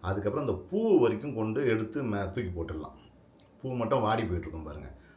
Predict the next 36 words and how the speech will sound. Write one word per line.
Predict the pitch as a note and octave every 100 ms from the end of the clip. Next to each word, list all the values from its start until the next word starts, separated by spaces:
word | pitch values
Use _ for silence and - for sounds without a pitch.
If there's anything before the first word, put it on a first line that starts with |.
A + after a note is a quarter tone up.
| - -
எடுத்து | A2+ A2+
தூக்கி | A#2 A2+ G2
போட்டிங்கன்னா | G2 G2+ D3 D3
மீதி | C3 C#3+ C#3 A#2
வந்து | A2 C#3+
அந்த, | A#2+ G#2
ம், | F#2+ F#2 F#2 F2+ F2+
நம்ம | F#2 F#2+
அந்த | F#2 F#2
மூணு | G2+ A2 G#2
ஆ-, | F#2+ F2
மூணு | F#2+ A2 B2 G#2+
ஐட்டமும் | A2 A#2 G2 G2+ F3 - - - - - -
அந்த | A2+ G#2+ G#2 G2+ G2 G2 F#2+ F#2+ F#2
அர்த்தரும் | G#2 F2+ - A#2 A#2+
இருக்கும் | G#2 G#2 G2 D#2+
அதுலயே. | D2+ E2 - - - _ -
அப்படியே | C#2 C2+ F2 G#2
எடுத்து | - F2+ -
வச்சுட்டு | - - G2+ E3 - - - -
அதை | E2+ F2+
என்ன | G#2+
பண்ணுங்க, | A2 F#2+ A2+
எடுத்து | A2+ G#2 G#2 - E3+ C#3
ஒரு | A2 G2 -
துணியில, | D#3 E3 A#2+ F2 B1+ - - - -
நல்ல | G2+ A2+ A2+
பட்டு | A2+ G#2+ B2
துணி, | G#2+ F#2 - - -
பட்டு | A2
துணின்னா | B2+ A2 A2+ B2+
இப்ப | B2 A2+
எப்படிடா | G#2+ A2 G2
பட்டு | G2 F#2+
துணின்னு | G#2 G2+ G2 F2
கேட்காதீங்க, | E2+ D#2 E2